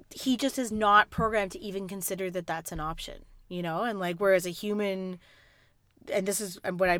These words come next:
the part that I can't believe Ford is so blasé about, but Ford even says, you know, "This is a creature going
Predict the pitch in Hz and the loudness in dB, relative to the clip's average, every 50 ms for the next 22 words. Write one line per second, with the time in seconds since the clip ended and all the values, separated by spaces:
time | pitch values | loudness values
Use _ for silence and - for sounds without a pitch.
0 | 170 - - 190 - - 214 214 202 - 202 185 - - - 202 175 - 208 202 | 0 -2 -4 -4 0 4 4 4 4 4 0 0 0 -2 -4 -4 -2 -2 -4 -4
1 | 190 170 - - 208 196 190 180 180 170 - - 180 170 170 175 170 165 160 - | -4 -6 -6 -4 -2 -2 -2 -2 -2 -4 -2 -2 -2 -2 -2 -2 -2 -2 -2 -2
2 | 160 165 185 214 214 277 262 285 311 302 254 - - 196 185 - - - - - | -2 -2 -2 -2 -2 -2 -2 -2 -2 -4 -4 0 2 2 2 2 -2 -8 -6 -2
3 | - 254 254 269 269 269 269 240 - - 220 220 226 214 240 226 214 - - 226 | 2 4 6 8 8 6 6 4 -2 -6 -6 -4 -2 0 0 0 0 2 2 4
4 | 233 196 156 147 151 156 151 - - - - _ _ - - - _ _ _ _ | 4 4 2 0 -4 -6 -6 -6 -6 -6 -8 _ _ -20 -20 -20 _ _ _ _
5 | _ - 202 190 175 165 170 185 185 - 202 190 185 190 190 185 180 175 170 - | _ -4 0 0 0 0 0 -2 -4 -4 -4 -4 -2 0 0 2 2 0 -4 -6
6 | - - 180 - 214 190 165 190 185 180 180 185 175 185 | -8 -8 -6 -4 -2 0 2 2 2 2 0 -4 -6 -8